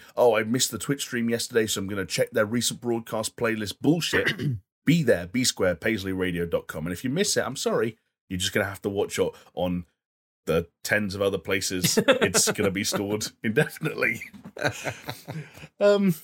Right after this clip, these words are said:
Speaker 1: lads, should we get, like, right into some gaming news?
Speaker 2: What? You not, no joke about fucking raw dogging it.
Speaker 1: I mean,
Speaker 2: Okay.
Speaker 1: when in Rome, right, you do as the Romans do, and apparently the Romans loved eating grapes and fucking each other up the arse.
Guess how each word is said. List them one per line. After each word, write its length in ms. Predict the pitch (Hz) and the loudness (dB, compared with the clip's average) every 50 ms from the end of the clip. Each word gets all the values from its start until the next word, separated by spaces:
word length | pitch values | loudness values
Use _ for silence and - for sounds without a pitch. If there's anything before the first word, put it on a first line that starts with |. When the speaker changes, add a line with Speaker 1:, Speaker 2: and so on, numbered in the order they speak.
| - - - | -20 -14 -4
Speaker 1:
lads, 480 | - 170 208 226 131 101 - - - - - | 0 2 2 2 2 2 0 0 0 -2 -6
should 160 | 139 - - | -4 2 4
we 100 | 262 269 | 4 6
get, 220 | 220 220 - - - _ _ - - | 6 4 4 2 -2 _ _ -8 0
like, 180 | 147 147 135 135 | 2 2 2 2
right 380 | 113 101 98 113 127 156 170 - | 0 -2 2 4 4 4 4 0
into 240 | 131 147 156 - 147 | 0 -2 -2 -2 -2
some 180 | 131 - 120 113 | -2 0 0 0
gaming 340 | 95 107 113 131 147 156 160 | 0 0 0 0 0 -2 -4
news? 320 | 160 196 254 277 - - - _ _ _ _ _ _ _ _ _ _ _ - - - - - | -4 -4 -4 -2 -4 -4 -6 _ _ _ _ _ _ _ _ _ _ _ -8 -8 -8 -4 -2
Speaker 2:
What? 280 | 440 440 - - - - | 0 2 2 0 -2 -4
You 260 | 113 143 165 180 190 | -4 -4 -4 -2 -2
not, 200 | 185 185 196 165 | -2 0 0 0
no 220 | 156 160 233 285 330 | 0 2 2 2 0
joke 440 | 156 - - 131 156 - 370 - | 0 0 0 0 0 0 0 -2
about 240 | - 92 92 82 - | -2 -2 -2 -2 -4
fucking 280 | - 117 110 - 101 90 | -6 -8 -8 -6 -6 -8
raw 280 | 85 87 101 117 165 262 | -6 -4 -2 -2 -2 -2
dogging 380 | 202 - 87 80 73 78 82 | -2 -2 -4 -4 -6 -10 -8
it. 220 | 87 117 165 - - _ - - - _ _ _ _ _ _ _ _ _ | -8 -8 -8 -8 -10 _ -18 -18 -18 _ _ _ _ _ _ _ _ _
Speaker 1:
I 80 | - 170 | 0 0
mean, 220 | 196 202 185 175 | 2 4 4 2
Speaker 2:
Okay. 160 | 143 - 196 269 | 2 2 2 2
Speaker 1:
when 180 | - - 180 | 4 2 2
in 120 | 165 135 113 | 2 0 2
Rome, 300 | 110 107 104 95 92 90 | 2 2 2 0 0 -2
right, 220 | 92 104 117 - | -2 -2 -2 -2
you 140 | - 101 101 | -6 -10 -8
do 160 | 92 98 107 | -4 -4 -2
as 120 | 104 101 - | -2 -2 -2
the 60 | 101 | 0
Romans 360 | 92 101 98 98 95 92 90 - | 2 4 4 4 2 -2 -6 -2
do, 320 | - 110 101 90 85 82 - - | 2 2 2 2 2 -2 -4 -4
and 80 | 98 | -4
apparently 460 | 95 - - 117 123 123 85 90 92 | -4 -2 -2 -2 -2 -2 -2 -4 -4
the 140 | 92 87 95 | -4 -2 0
Romans 380 | 95 104 104 98 95 92 87 90 | 0 0 0 0 -2 -4 -6 -2
loved 300 | 95 101 98 98 95 - - | 0 2 2 2 0 -2 -6
eating 240 | 120 131 - - 113 | -6 -4 -4 -4 -4
grapes 400 | 101 101 98 98 95 92 - - | -2 0 0 0 0 0 -4 -6
and 80 | 82 | -6
fucking 340 | 82 - - 131 - - 113 104 | -4 -2 -2 -2 -2 -2 -6 -4
each 120 | 87 - | -2 -2
other 160 | 104 98 101 95 | -2 0 0 0
up 100 | - - | -2 0
the 100 | 98 107 | 0 0
arse. 380 | 104 92 80 78 - - - | 0 0 -2 -2 -4 -4 -4